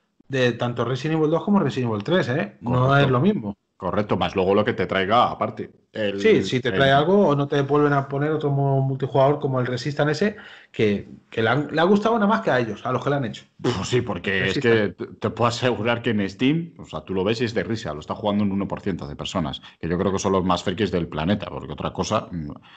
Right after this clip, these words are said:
Speaker 2: que no tengo, vamos, que no, que no quiero que nadie me diga, "Ah, tío, ¿por qué te metes con la gente?". No, no, no, no, a mí cada uno que juegue a lo que quiera. Eh, yo no soy de esos que dicen que porque juegues a Call of Duty o fifa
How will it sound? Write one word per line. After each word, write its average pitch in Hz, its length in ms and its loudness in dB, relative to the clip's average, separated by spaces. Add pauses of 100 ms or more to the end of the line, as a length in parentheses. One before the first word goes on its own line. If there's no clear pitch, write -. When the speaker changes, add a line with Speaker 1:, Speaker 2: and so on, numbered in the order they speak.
(140)
Speaker 2:
que 90 120 -2
no 107 120 4
tengo, 107 560 4
vamos, 104 280 2
que 78 100 -10
no, 87 540 -4 (360)
que 90 120 -6
no 82 120 -6
quiero 90 200 -2
que 101 120 -2
nadie 90 260 0
me 87 120 -2
diga, 82 280 -4 (380)
"Ah, 131 160 2
tío, 139 220 0
¿por 104 120 -8
qué 113 100 -4
te 123 100 -2
metes 123 240 -2
con 113 80 0
la 110 80 0
gente?". 110 360 0
No, 82 160 -4
no, 82 140 -6
no, 76 100 -6
no, 78 240 -8
a 69 60 -10
mí 85 300 0
cada 82 240 0
uno 110 240 0
que 92 120 -2
juegue 98 300 2
a 104 80 4
lo 85 140 2
que 80 120 -12
quiera. 78 400 -2
Eh, 87 140 -2
yo 98 100 0
no 117 120 2
soy 107 340 2
de 98 80 2
esos 98 220 -4
que 104 100 -4
dicen 92 300 -4
que 92 160 -2
porque 90 240 -6
juegues 87 300 -2
a 85 280 2
Call 92 140 0
of 82 100 -4
Duty 92 240 -2
o 85 80 -2
fifa 82 460 -2